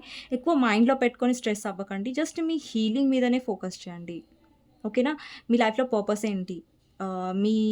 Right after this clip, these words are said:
వర్క్ మీద ఫోకస్ చేయండి, లేదంటే మిమ్మల్ని మీరు కొంచెం డిస్ట్రాక్ట్ చేసుకోవడానికి ట్రై చేయండి. ఓకేనా?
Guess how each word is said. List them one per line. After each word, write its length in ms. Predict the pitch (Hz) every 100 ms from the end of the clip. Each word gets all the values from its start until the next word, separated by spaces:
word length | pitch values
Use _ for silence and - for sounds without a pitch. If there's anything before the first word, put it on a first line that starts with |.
| 214 196
వర్క్ 260 | 190 208 214
మీద 160 | 214 202
ఫోకస్ 360 | 202 185 185 -
చేయండి, 320 | 180 180 185
లేదంటే 300 | 180 180 185
మిమ్మల్ని 300 | 190 202 247
మీరు 140 | 247
కొంచెం 220 | 262 277 262
డిస్ట్రాక్ట్ 420 | 226 - 220 220
చేసుకోవడానికి 520 | 202 - 190 185 190
ట్రై 180 | 196 180
చేయండి. 260 | 175 180 180
ఓకేనా? 260 | 180 233